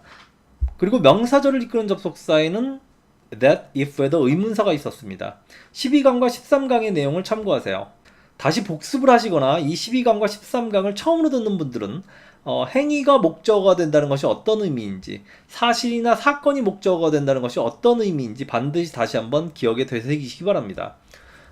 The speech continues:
어, 그리고 교재 예문들의 해석은 블로그에 올리도록 하겠습니다. 자막을 띄우느라고, 어, 시간이 너무 많이 걸리기 때문에 중요한 내용이 아니면 블로그에 해석을 남기도록 하겠습니다. 양해 부탁드립니다. 어, 삼형식 문장은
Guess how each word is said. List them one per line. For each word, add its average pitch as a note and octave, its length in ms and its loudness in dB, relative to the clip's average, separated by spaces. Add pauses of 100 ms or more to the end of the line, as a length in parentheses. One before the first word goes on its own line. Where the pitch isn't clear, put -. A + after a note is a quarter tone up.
어, D3+ 240 -2
그리고 A#3 320 0
교재 F3+ 520 0
예문들의 F#3 520 0
해석은 F3 560 -2
블로그에 E3+ 440 4
올리도록 C#3+ 420 0
하겠습니다. A2+ 560 -10 (300)
자막을 G3 560 2
띄우느라고, F#3 840 -4
어, B2 60 -4
시간이 G3+ 300 -4
너무 D3+ 160 0
많이 A#2+ 240 0
걸리기 C#3 260 -2
때문에 G#2 440 -10 (240)
중요한 E3+ 440 2
내용이 D3 300 0
아니면 B2 400 -4
블로그에 D3+ 400 4
해석을 C#3+ 280 -2
남기도록 C#3 460 -2
하겠습니다. G2 540 -12 (320)
양해 C#3 200 0
부탁드립니다. G2 720 -10 (1300)
어, A2+ 120 -6
삼형식 E4 520 -2
문장은 G3 400 0